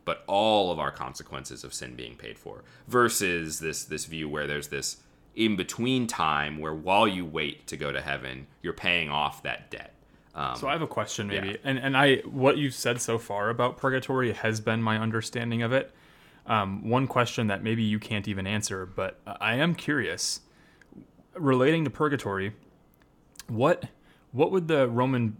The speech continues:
Speaker 2: view be of Christ's return? So, like, my question with purgatory, let's say that you have, you know, you, you, you have a lot to, like, make up for, to be purified or whatever.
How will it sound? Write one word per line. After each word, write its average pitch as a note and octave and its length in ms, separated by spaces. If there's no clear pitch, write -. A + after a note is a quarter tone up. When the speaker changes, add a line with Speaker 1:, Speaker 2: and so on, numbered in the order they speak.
Speaker 2:
view A2+ 320
be A2+ 400
of G2 580
Christ's - 640
return? A2 580
So, - 160
like, A#2 200
my A#2+ 120
question A2+ 560
with C#3+ 260
purgatory, A2+ 560
let's B2+ 200
say D3+ 140
that B2+ 120
you B2+ 80
have, A2 400
you B2+ 100
know, G#2+ 60
you, A2 180
you, B2 120
you C#3 80
have D3 100
a B2+ 60
lot A#2+ 400
to, B2+ 100
like, G2+ 400
make A#2+ 360
up A2 180
for, F#2 320
to A2+ 100
be G#2+ 120
purified G2+ 600
or G2+ 60
whatever. F#2+ 400